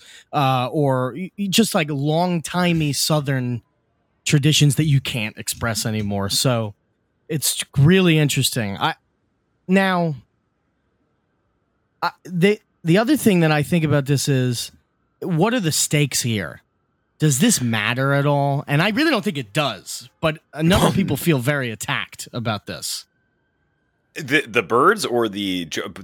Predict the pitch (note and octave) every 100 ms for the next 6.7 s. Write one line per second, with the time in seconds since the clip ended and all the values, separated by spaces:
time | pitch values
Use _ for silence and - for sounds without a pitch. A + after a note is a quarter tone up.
0 | G#2 G#2+ G#2 F#2+ G2+ F2+ F#2 G#2 G#2 G2
1 | F2+ F2 - F#2 F#2 F#2 E2+ - F2+ F2
2 | E2 D#2+ - - _ - D2+ D2 - D#2+
3 | G2 E2+ E2+ D#2 D2+ D2+ D#2+ D2+ C#2+ D2
4 | D2+ C#2+ D#2 D2+ D2 D#2 C#2+ C#2 G#3 A#3
5 | C4 C#4 E3+ D3+ C3+ - C4 - - F#3
6 | - D#3+ - C3+ A2+ G#2+ D3+